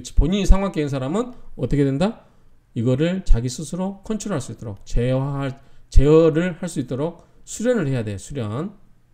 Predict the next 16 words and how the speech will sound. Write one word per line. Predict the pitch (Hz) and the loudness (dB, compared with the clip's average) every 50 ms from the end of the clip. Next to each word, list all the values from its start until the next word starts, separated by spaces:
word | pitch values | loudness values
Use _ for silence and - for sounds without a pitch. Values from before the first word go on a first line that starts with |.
| - _ - - - _ _ _ - _ - - _ _ _ _ _ - _ _ _ _ _ _ - _ _ - - - _ _ _ _ _ _ - - - - _ _ _ _ - - - - - | -20 _ -20 -20 -20 _ _ _ -20 _ -20 -20 _ _ _ _ _ -20 _ _ _ _ _ _ -20 _ _ -20 -20 -20 _ _ _ _ _ _ -20 -20 -20 -20 _ _ _ _ -20 -20 -20 -20 -16
자, | - - 123 117 | -10 -8 -8 -6
그 | - 147 | -4 -4
다음에 | 151 151 147 135 127 131 165 196 214 - - _ _ _ - - - - - - - - - - - - - - _ - - - - - _ _ _ _ - - - - - - - - - _ _ _ _ _ _ _ _ _ _ - - - - _ _ _ _ _ _ - - | -4 -2 -4 -4 -4 -6 -6 -6 -8 -12 -18 _ _ _ -20 -20 -20 -18 -16 -14 -14 -14 -16 -18 -20 -20 -20 -20 _ -20 -20 -20 -20 -20 _ _ _ _ -20 -20 -20 -20 -20 -20 -20 -20 -20 _ _ _ _ _ _ _ _ _ _ -20 -20 -20 -20 _ _ _ _ _ _ -20 -18
상관격은 | - - - 196 208 214 196 196 185 165 160 170 160 160 175 165 156 135 | -2 0 0 2 2 0 0 -2 -2 -2 0 0 0 0 0 -2 0 0
왜 | 147 190 208 202 | 2 2 2 2
총명하다고 | 202 - 190 190 190 196 190 180 175 156 143 131 127 127 | 2 2 0 2 2 0 0 0 -2 -2 -2 -2 -4 -4
하는가? | 123 120 117 110 107 98 92 92 - - - - - - - | -6 -6 -6 -6 -6 -6 -6 -10 -12 -16 -16 -18 -18 -16 -8
앞에서 | 131 139 139 - 143 131 | -8 0 0 0 0 0
제가 | - 151 127 | -4 -6 -4
이야기했죠. | 123 123 127 131 135 131 - 117 104 | -4 -4 -4 -4 -6 -6 -6 -8 -4
왜 | 123 156 175 170 | -2 0 0 0
총명하다고 | - - 170 160 165 165 160 147 135 131 120 117 113 | -2 -4 -4 -4 -4 -6 -6 -6 -8 -8 -8 -8 -10
했다? | 110 113 - - 202 - - - - - _ _ - - - - - _ _ _ _ _ _ _ - _ _ _ - - - - - - | -12 -10 -10 -12 -12 -12 -16 -20 -20 -20 _ _ -20 -20 -20 -20 -20 _ _ _ _ _ _ _ -20 _ _ _ -20 -20 -20 -20 -20 -20
자기를, | - - 147 151 160 175 165 160 151 147 143 135 131 - - | -14 -10 -8 -8 -6 -4 -4 -2 -2 -2 -4 -6 -8 -10 -12
자기가 | - 135 147 160 175 170 | -12 -10 -6 -6 -6 -6
가진 | - 131 139 160 151 143 135 131 - - | -6 -8 -6 -4 -4 -4 -6 -8 -12 -16